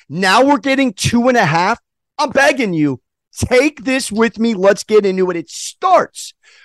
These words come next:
with Daniel Jones going against probably a bottom three defense. Now, they have had some injuries, but they have some injuries tonight as well. I, we're potentially staring at two Seahawks corners out this evening. One of the reasons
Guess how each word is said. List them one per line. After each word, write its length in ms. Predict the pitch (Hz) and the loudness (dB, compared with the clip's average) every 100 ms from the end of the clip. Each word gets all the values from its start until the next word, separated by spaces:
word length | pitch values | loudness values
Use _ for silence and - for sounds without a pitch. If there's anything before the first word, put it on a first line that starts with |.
| - | -4
with 200 | 180 - | -4 0
Daniel 340 | 180 190 202 | -2 0 -2
Jones 600 | 151 175 135 - - - _ _ _ - | -4 -4 -4 -8 -20 -20 _ _ _ -2
going 260 | 151 170 | 2 2
against 400 | 170 156 139 - _ _ _ _ _ - | 2 0 -2 -6 _ _ _ _ _ -14
probably 840 | 160 156 170 220 233 139 117 76 _ _ _ | -2 0 0 -2 -6 -6 -10 -10 _ _ _
a 140 | 156 127 | -6 -6
bottom 580 | 90 - 143 185 208 | -6 -2 0 0 -4
three 320 | 190 175 180 170 | -6 -6 -4 -6
defense. 480 | 170 175 127 95 | -8 -8 -10 -8
Now, 140 | 131 127 | -4 0
they 100 | 135 | -2
have 120 | 117 | -2
had 260 | 139 165 185 | -4 -2 -2
some 180 | 226 | -4
injuries, 560 | 208 180 156 165 196 - _ _ | -4 -4 -6 -8 -10 -18 _ _
but 140 | 165 160 | -4 0
they 100 | 170 | 0
have 240 | 170 175 | 0 -2
some 200 | 190 196 | -2 -4
injuries 340 | 196 170 202 - | -4 -6 -8 -4
tonight 320 | 202 190 202 | -2 2 2
as 140 | 175 | 0
well. 220 | 180 233 147 | 0 0 0
I, 120 | 165 180 | -4 -2
we're 180 | 226 226 | -2 -2
potentially 640 | - - - 226 233 233 220 | -4 -4 -2 -2 0 0 0
staring 400 | - 220 214 196 | -2 -2 -2 -2
at 180 | 165 - | -4 -8
two 200 | 202 233 | -6 -6
Seahawks 520 | - 254 196 185 - | -4 0 0 0 -8
corners 480 | - 202 202 190 - - | -8 -6 -4 -6 -6 -2
out 300 | 165 151 - _ - _ - | 2 2 0 _ -20 _ -4
this 300 | 196 208 - | -2 -2 -4
evening. 480 | 214 214 180 170 156 - _ | -2 0 2 0 0 -6 _
One 360 | 139 165 208 226 | -4 2 4 4
of 80 | |
the 80 | 233 | 4
reasons 600 | 208 208 208 165 190 175 | 2 2 2 2 0 -2